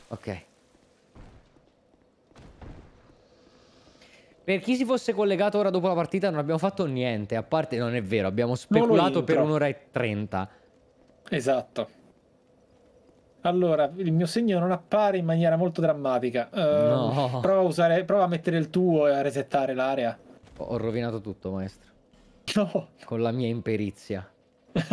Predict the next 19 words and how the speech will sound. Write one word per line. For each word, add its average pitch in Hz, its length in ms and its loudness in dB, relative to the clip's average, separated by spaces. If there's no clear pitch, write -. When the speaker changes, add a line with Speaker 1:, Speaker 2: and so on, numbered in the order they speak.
Speaker 1:
Con 95 120 -10
la 98 60 -4
mia 104 160 -4
stupida 104 520 -8
imperizia. 98 760 -8
Speaker 2:
Perché 151 200 -6
il 233 60 0
mio 175 140 0
segno 156 180 -2
è - 20 -4
scomparso? 165 840 -2
Oh 151 100 0
no, 139 160 0
sono 139 160 -4
stato 139 160 -6
invaso. 127 580 -2
Speaker 1:
Mi 117 160 -4
avvio 127 260 0
intanto? 120 580 -6